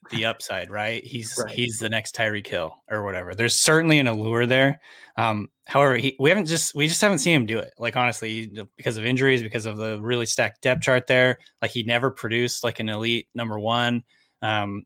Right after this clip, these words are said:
Speaker 1: he does lack size. S-, n-, different, different style of, of size lacking than Devontae Smith, obviously, because he's, like, more, he's built better, but he's, like, he's five ten or whatever he is, and,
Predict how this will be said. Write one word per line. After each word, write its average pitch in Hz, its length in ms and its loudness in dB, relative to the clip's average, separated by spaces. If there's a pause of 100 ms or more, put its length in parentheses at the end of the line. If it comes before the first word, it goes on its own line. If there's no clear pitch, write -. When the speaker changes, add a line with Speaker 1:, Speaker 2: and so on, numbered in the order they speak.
Speaker 1:
he - 200 -2
does 127 260 2
lack 120 260 2
size. 92 520 -6 (580)
S-, - 240 -8 (300)
n-, 135 160 -4 (100)
different, 160 400 2 (200)
different 156 340 2
style 139 540 2
of, 107 240 -8
of 107 240 -8
size 113 340 -2
lacking 110 460 -6
than 107 140 -8
Devontae 110 420 -6
Smith, 107 260 -10
obviously, 104 440 -6
because 107 260 -12
he's, 104 200 -10
like, 101 240 -8
more, 98 420 -8
he's 120 200 -8
built - 260 -4
better, 101 200 -4
but 107 100 -6
he's, 104 120 -8
like, 95 260 -8
he's 104 320 -12
five 95 420 -6
ten 110 320 -2
or 107 80 -2
whatever 110 300 0
he 110 100 2
is, 110 260 2
and, 98 160 -4